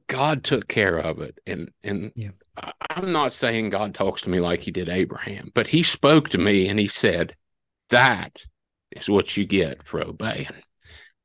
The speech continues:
Speaker 2: Wow.
Speaker 1: So I'm a true believer. <laughs>
Speaker 2: Yeah. Yeah. Yeah. Come on. That's amazing.
Speaker 1: <laughs>
Speaker 2: Thank you for giving us a little,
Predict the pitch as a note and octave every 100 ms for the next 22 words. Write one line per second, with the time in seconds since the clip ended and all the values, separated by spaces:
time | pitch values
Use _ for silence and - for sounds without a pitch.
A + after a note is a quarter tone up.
0 | - C3 A#2 A2 - G2+ F#2 - - _
1 | - - - E3+ G3+ - - A#2+ F2 F2
2 | E2+ - - - F3+ - - _ - C3+
3 | B2 - - D3 E3+ - _ C3+ A#2 F3
4 | D#3+ F#3+ F#3 D#3+ - D#3+ - - - _
5 | _ - C4+ D3 D3 C3+ G#2 - _ _
6 | _ _ _ - _ _ _ _ - _
7 | _ _ C#3+ D#3 D#3+ - C3+ B2+ C3+ _
8 | C#3 C3 B2 B2+ B2 A#2